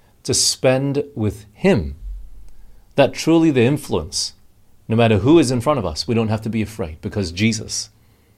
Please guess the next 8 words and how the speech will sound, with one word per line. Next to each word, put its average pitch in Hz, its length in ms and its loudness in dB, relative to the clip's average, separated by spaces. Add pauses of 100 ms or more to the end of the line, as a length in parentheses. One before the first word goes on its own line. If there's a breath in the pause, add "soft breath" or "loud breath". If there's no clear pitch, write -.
(600)
is 98 200 -6
with 104 180 -6
us. - 380 -10 (1080)
Let's - 200 -6
pray. 76 340 -6 (1500 loud breath)
Father 120 420 4
in 90 100 0
heaven, 101 340 -4